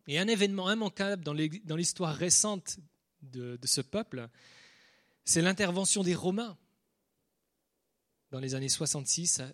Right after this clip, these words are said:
à soixante-dix, qui s'est clôturée par la destruction du temple, justement, à Jérusalem.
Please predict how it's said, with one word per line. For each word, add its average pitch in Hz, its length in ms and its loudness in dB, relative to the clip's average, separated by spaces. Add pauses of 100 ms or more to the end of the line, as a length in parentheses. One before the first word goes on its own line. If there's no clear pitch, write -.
à 135 80 -10
soixante-dix, 160 960 -2 (100)
qui 147 120 0
s'est 143 140 2
clôturée 180 460 -2
par 147 180 -10
la 139 120 -8
destruction 135 640 -4
du 151 140 -10 (200)
temple, 196 440 -10 (100)
justement, 131 520 -16 (840)
à 123 80 -10
Jérusalem. 123 760 -8